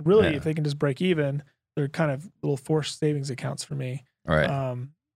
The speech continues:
Speaker 1: but it's, yeah, it's not like it used to be.
Speaker 2: So, but this is how you're able to bankroll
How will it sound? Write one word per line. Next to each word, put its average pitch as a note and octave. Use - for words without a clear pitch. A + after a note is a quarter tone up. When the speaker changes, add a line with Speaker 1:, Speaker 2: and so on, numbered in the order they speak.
Speaker 1:
but D3+
it's, C#3
yeah, D3+
it's B2
not E3
like D3
it D3
used D3+
to -
be. C3+
Speaker 2:
So, F#2
but F#2
this G2
is -
how G2
you're F#2
able F2
to E2+
bankroll F#2